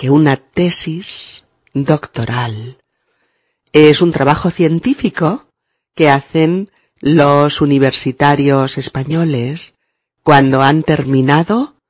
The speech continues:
la carrera universitaria y quieren obtener el título de doctor en su especialidad. ¿Mm? Bueno,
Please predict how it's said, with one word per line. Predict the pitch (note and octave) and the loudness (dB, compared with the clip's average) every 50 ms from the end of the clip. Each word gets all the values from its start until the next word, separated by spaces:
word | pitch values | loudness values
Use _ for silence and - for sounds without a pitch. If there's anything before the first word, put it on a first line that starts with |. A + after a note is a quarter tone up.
| _ _ _ _ _ _ | _ _ _ _ _ _
la | - B2 B2+ A#2+ A#2 A#2 A#2 A2+ | -4 -2 0 2 2 0 0 -2
carrera | - A2+ A2 G#2 A2+ A2+ A2 B2+ B2+ | -4 -6 -6 -4 -4 -4 -2 0 0
universitaria | C3+ C#3+ C#3+ C3 A2 A2 - - - C#3+ - - A3 A3+ G#3 F#3+ F#3 G3+ C4+ - _ _ _ _ _ _ _ _ _ _ _ _ _ _ _ _ _ | 2 2 0 0 0 -2 -4 -4 -8 -8 -4 -4 -2 -2 0 -2 -2 -2 -6 -8 _ _ _ _ _ _ _ _ _ _ _ _ _ _ _ _ _
y | E3 D#3+ | -2 -2
quieren | - - - F#3 E3+ D#3 C#3+ C3+ | 0 2 4 6 6 6 4 2
obtener | D3 D3 - - E3+ E3+ E3 D#3 D3+ D#3 E3 E3 - _ _ _ _ _ _ _ | 0 -2 -2 -2 -2 -2 0 -2 -2 -4 -6 -10 -16 _ _ _ _ _ _ _
el | D3+ C#3+ C#3 C#3 C3 - | 2 4 4 4 2 -2
título | _ G3 G3+ G3 G3+ - F3+ D#3 D#3 D#3 E3 G3 B3+ - _ _ _ _ _ _ _ _ _ | _ -2 -2 -2 -2 -2 -2 -2 0 0 -2 -2 -4 -6 _ _ _ _ _ _ _ _ _
de | C#3 C#3+ C#3 C3 B2+ C3 B2 | -2 0 0 2 2 2 2
doctor | A#2 B2+ A2 - - - C#3 C3 A#2+ C3 D#3+ F3 - _ | 2 0 -4 -2 -2 0 2 2 2 0 -2 -4 -2 _
en | D#3+ D3 C#3 | -2 0 0
su | - - B2+ | 0 0 0
especialidad. | A2+ - - G#2+ G#2+ - B2+ A2 G#2 G2+ - G2 G2 G2+ - _ _ _ _ _ _ | 0 -2 -4 -8 -10 -10 -10 -12 -12 -12 -12 -14 -16 -16 -16 _ _ _ _ _ _
¿Mm? | C#3 D#3+ G#3+ C#4+ - _ _ _ _ _ _ _ - - - - - _ _ | -8 -8 -8 -8 -10 _ _ _ _ _ _ _ -20 -20 -20 -20 -20 _ _
Bueno, | - C3 A#2+ A2 F#2+ - | 0 0 2 2 0 -4